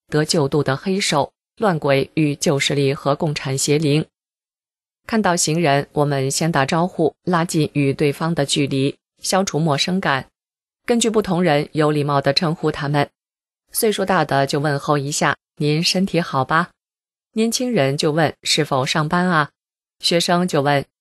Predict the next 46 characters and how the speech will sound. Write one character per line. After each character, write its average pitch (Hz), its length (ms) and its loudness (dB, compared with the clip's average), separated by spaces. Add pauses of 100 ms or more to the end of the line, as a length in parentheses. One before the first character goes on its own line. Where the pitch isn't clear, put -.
：“几 147 120 -2
年 139 200 2
级 135 180 0
了？” 160 220 0 (720)
在 254 140 2
这 240 100 0
过 220 140 0
程 165 180 -2
中 170 240 2
就 147 200 0
基 156 120 -4
本 139 200 -2
知 139 160 -2
道 135 180 2
对 139 180 -2
方 151 220 -4
的 139 100 -2
态 147 300 -2
度 143 240 0 (140)
是 - 200 -2
个 135 200 0
什 131 160 -2
么 131 80 -2
样 160 180 0
的 131 100 -2
人， 135 280 2 (340)
用 247 180 2
什 208 160 0
么 170 100 0
内 220 140 2
容 131 280 2 (160)
给 135 160 2
对 139 160 -2
方 147 260 -2
讲 123 300 -2
了。 143 180 0 (1160)
遇 254 120 0
见 226 220 0
有 190 100 2
缘 180 160 0
人 170 220 0
后， 151 340 -2
一 160 80 -2
人 143 260 0
去 160 160 -6
讲， 135 320 0